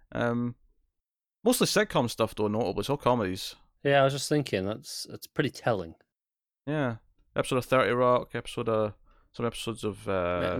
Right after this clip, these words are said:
Speaker 2: ma-, maybe knocking him down to twenty-five minutes would have been more in his wheelhouse.
Speaker 1: <laughs> Maybe, yeah. Yeah. But maybe, maybe. I have to wonder how this show's working, though. Did, did,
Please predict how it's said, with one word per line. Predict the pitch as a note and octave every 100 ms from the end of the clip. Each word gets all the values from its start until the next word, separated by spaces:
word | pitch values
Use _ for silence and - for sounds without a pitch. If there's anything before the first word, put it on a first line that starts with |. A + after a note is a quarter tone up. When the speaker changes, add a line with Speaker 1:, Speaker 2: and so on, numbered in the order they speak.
| D3
Speaker 2:
ma-, | C3
maybe | C#3 C#3+
knocking | C3+ C3 -
him | B2+
down | A#2+ A#2
to | -
twenty-five | - B2+ A2 A#2 A2
minutes | A2 G#2+
would | A2+
have | G#2+
been | G2+
more | B2
in | G#2+
his | F#2+
wheelhouse. | B2 B2 F2+ - D3+
Speaker 1:
<laughs> | D#3 C#3+ -
Maybe, | B2+ A#2+
yeah. | B2 A2 - - - - - - - _
Yeah. | - A#2 A2 G#2+ - _ _ _ C#4+ C#4+ _ _ _ _ _ _ _ _ _ - -
But | D3
maybe, | D#3 D#3 D3 A#2+ -
maybe. | C#3 C3 A#2 A2+ - _ _ -
I | G#3
have | C#4+
to | B3+
wonder | C#3+ D3 B2
how | A#2
this | A2 G#2+
show's | A2+ F#2+
working, | G#2+ - G2+
though. | G2 G2
Did, | A2 C3+
did, | D3+